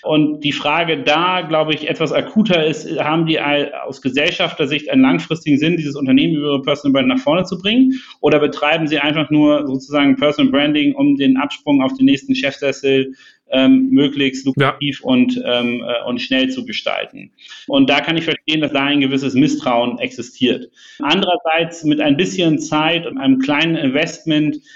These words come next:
Speaker 1: kann das jeder dieser Personen halt auch einfach persönlich machen, ne, dass er da reingeht. Aber ich glaube, bei vielen ist noch eine sozusagen stille Kämmerchen-Mentalität da. Die wollen gar nicht so sehr kommunizieren oder in den Dialog treten und wollen sich auch nicht dieser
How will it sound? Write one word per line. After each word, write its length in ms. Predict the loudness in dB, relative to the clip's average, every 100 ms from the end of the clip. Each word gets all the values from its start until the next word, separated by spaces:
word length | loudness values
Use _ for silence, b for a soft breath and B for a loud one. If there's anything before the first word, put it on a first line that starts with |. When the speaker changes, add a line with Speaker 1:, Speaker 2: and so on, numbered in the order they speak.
| b
Speaker 1:
kann 200 | -4 0
das 160 | 0 0
jeder 320 | 0 2 0
dieser 260 | -2 -4 -4
Personen 540 | -2 0 2 2 2
halt 160 | 0 -2
auch 220 | -6 -8 _ -14
einfach 360 | -6 -6 -6 -4
persönlich 540 | -2 0 0 -2 0
machen, 400 | -2 0 -4 -4
ne, 180 | -4 -4
dass 160 | -6 -6
er 60 |
da 100 | -6
reingeht. 480 | -6 -6 -6 -8 -10
Aber 180 | -4 -2
ich 120 | -2
glaube, 260 | -2 -2 -2
bei 140 | -4
vielen 540 | -4 -2 0 0 -2 B B B _
ist 160 | -6 -2
noch 140 | -2
eine 520 | 0 2 2 2 0 -4
sozusagen 1160 | -8 -8 -4 0 2 2 4 4 2 -2 -12 -14
stille 380 | -10 -4 -2 0
Kämmerchen-Mentalität 1200 | 0 0 0 0 2 4 4 4 2 0 -4 0
da. 300 | 0 0 -4 B B -6
Die 100 | 0
wollen 320 | 2 2 2
gar 220 | 0 0
nicht 160 | 0 -2
so 160 | -2
sehr 240 | 0 0 0
kommunizieren 880 | 0 4 4 4 -2 0 2 2 0
oder 160 | -2
in 80 | 0
den 140 | 0 0
Dialog 560 | 2 2 0 -2 -6
treten 460 | -8 -6 -6 -6 -4
und 120 | 0
wollen 180 | 2 2
sich 140 | 0
auch 100 | 0
nicht 180 | 0 -2
dieser 440 | -4 0 0 -2